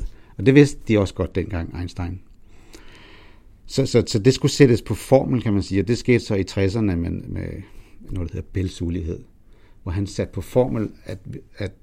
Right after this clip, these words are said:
øh, måske er der nogle skjulte variabler, som vi ikke har hørt om.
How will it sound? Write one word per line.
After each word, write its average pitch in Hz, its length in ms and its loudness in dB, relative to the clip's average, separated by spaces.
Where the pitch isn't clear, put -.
øh, 92 280 -4
måske 160 300 2
er 135 60 4
der 127 100 6
nogle 110 180 2
skjulte 131 560 2
variabler, 98 460 0
som 85 200 -4
vi 87 80 0
ikke 90 140 -2
har 87 80 -2
hørt 92 220 -2
om. 76 140 -10